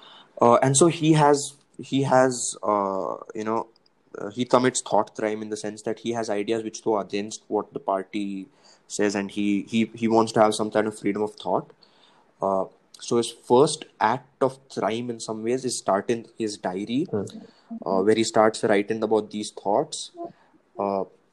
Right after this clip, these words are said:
Speaker 1: and yeah, so it's basically his story about how he falls in love with somebody, and both of them, uh,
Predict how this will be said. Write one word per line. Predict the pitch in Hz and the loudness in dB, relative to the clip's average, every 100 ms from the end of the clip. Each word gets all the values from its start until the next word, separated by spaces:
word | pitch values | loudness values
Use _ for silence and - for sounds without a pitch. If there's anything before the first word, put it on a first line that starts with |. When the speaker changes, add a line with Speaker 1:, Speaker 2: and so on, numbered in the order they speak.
| _ _ _ _ - - _ | _ _ _ _ -18 -18 _
Speaker 1:
and | 120 120 127 135 | -6 -4 -2 2
yeah, | 170 123 | 4 4
so | - 117 107 92 | 0 0 0 -2
it's | 101 - | -12 -4
basically | 117 117 131 135 | -4 -4 -6 -6
his | 127 123 | -4 -8
story | - 117 113 117 113 | -4 -2 -2 -2 -2
about | 107 110 - | 0 -2 0
how | 110 107 | -2 -2
he | 110 | -6
falls | 107 101 104 | -6 -6 -4
in | 110 104 | -6 -6
love | 107 | -6
with | 110 - | -6 -6
somebody, | 110 107 107 107 107 107 | -8 -6 -8 -6 -10 -10
and | 101 98 | -14 -8
both | 110 110 | -4 -4
of | 113 - | -6 -4
them, | 117 113 _ _ _ _ _ | -4 -4 _ _ _ _ _
uh, | 101 98 | -6 -6